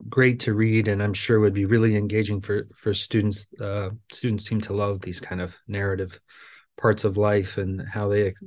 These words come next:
explain kind of larger phenomena. So, um, I,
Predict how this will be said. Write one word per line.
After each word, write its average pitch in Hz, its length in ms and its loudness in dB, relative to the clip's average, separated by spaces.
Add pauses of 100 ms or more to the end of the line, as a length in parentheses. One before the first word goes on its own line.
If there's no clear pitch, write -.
explain 107 540 0
kind 104 200 -4
of 95 60 -2
larger 98 300 2
phenomena. 101 560 0
So, 92 280 -2 (600)
um, 127 220 4 (320)
I, 156 180 4